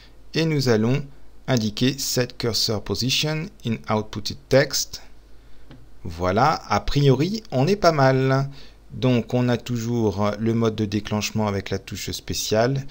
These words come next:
Nous appuyons sur Apply et nous allons tester ça grandeur nature. C'est parti. Voilà, donc nous sommes dans Outlook. Nous appelons la fenêtre spéciale de Breevy avec contrôle espace.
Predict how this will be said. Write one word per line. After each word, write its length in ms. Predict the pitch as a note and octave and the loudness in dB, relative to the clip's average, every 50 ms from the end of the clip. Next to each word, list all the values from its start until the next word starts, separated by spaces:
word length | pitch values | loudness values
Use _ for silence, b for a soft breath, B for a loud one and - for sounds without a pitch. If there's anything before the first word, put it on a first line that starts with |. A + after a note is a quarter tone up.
| B B B B - | B B B B -4
Nous 180 | C#3 D#3+ F3+ F3 | -2 2 4 4
appuyons 320 | E3+ E3+ - D3+ D3+ D#3 | 4 4 2 0 -2 -2
sur 240 | C#3+ - C#3+ C#3 C3 - | -2 0 0 0 0 0
Apply 400 | C#3+ C3+ C#3+ - C#3 D3 D#3 D3+ | -2 -4 -2 0 2 2 2 2
et 60 | D3 C3+ | 2 0
nous 180 | B2+ A#2+ A#2 | 0 2 2
allons 160 | A#2+ A#2 A#2 | 2 0 0
tester 300 | A#2 - A#2+ - - B2 | -2 -2 -4 -4 -4 -4
ça 220 | A2+ - - D3 C#3 | -4 -2 0 0 0
grandeur 380 | A2+ A2 A#2+ D3+ E3 F3 F3 | 0 2 2 4 4 4 4
nature. 640 | E3+ E3+ E3 E3 - C#3+ C3 B2 A2 G2+ F#2 F#2+ F#2 | 4 2 2 2 2 2 4 4 4 4 4 4 2
C'est 220 | - - - E3+ - | 0 0 -2 0 0
parti. 460 | - D3+ - - - C3 A2+ G2+ - - - - - - - - - - - - - - - | 0 -2 -2 -2 -2 -2 -2 -2 -6 -12 -18 -18 -18 -18 -18 -18 -18 -16 -14 -14 -14 -12 -2
Voilà, 240 | B2+ C3+ C#3 B2+ G#2+ | 2 6 6 6 6
donc 220 | A2 B2+ A#2+ - | 4 2 0 0
nous 100 | E3+ E3+ | -2 -2
sommes 400 | E3 - - F3 E3+ E3 D#3 C#3 | 0 4 6 6 6 6 4 0
dans 340 | B2 D3 D3+ D3 D3 C#3+ - - D3+ | 2 2 2 2 2 -2 0 2 4
Outlook. 720 | C#3 D3 D3 C#3 C#3+ F3 F#3+ G3+ G3+ - - - - - F#3+ F#3+ F#3+ F#3+ - - | 4 4 4 0 0 0 2 2 0 -2 -8 -4 2 4 4 4 4 2 0 2
Nous 260 | E3+ D3 C#3+ C3+ D#3 | 2 4 4 6 4
appelons 320 | D#3+ D3+ - - D#3+ D#3+ | 4 4 2 -2 0 2
la 100 | D3+ C#3+ | 2 2
fenêtre 580 | D3 - - C#3 C#3 C#3 C3+ C#3 C#3 - - C3 | 2 2 2 2 4 4 2 0 -2 -4 -2 0
spéciale 600 | B2+ - - - D#3 D3 - - D3 C#3+ C#3 C3+ | 0 0 -2 -2 -2 -2 0 0 2 2 2 4
de 100 | C3 C3+ | 2 2
Breevy 480 | B2 A#2 B2 C#3+ D3+ C#3 C#3 D#3 D3+ C#3 | 2 4 4 4 4 2 2 2 4 4
avec 180 | B2+ B2 B2 | 4 2 0
contrôle 380 | - - C3+ C3+ - - C#3+ C#3 | 0 0 0 2 4 4 4 4
espace. 640 | C#3 C#3 - - E3 E3 E3 E3 - - - - F3+ | 4 2 2 4 6 6 6 4 2 -2 -2 0 -2